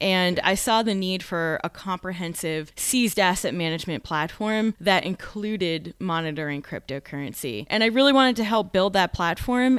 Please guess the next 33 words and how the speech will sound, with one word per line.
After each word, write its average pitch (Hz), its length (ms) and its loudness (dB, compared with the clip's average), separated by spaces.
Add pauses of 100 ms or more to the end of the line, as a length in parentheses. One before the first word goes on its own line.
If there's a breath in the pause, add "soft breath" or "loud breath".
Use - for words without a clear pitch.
and 185 440 0
I 190 60 2
really 220 280 0
wanted 220 240 0
to 190 80 -8
help 190 220 -4
countries 190 640 -4
around 175 300 -2
the 165 60 -4
world 170 300 -2
improve 185 540 -4
their 165 160 0
asset 165 360 -6
forfeiture 156 500 -10
programs. 147 760 -8
So 185 560 0
speaking 220 300 -6
with 202 100 -2
Aiden 196 300 4
and 180 160 -2
with 170 100 -2
Asset 175 340 -2
Reality, 165 600 0
it 220 100 2
was 214 200 0
very 220 320 4
similar 196 440 0
to 170 320 -4
a 147 80 -2
private 175 460 -2
sector 156 600 -4
marshal 170 480 0
service 117 600 -6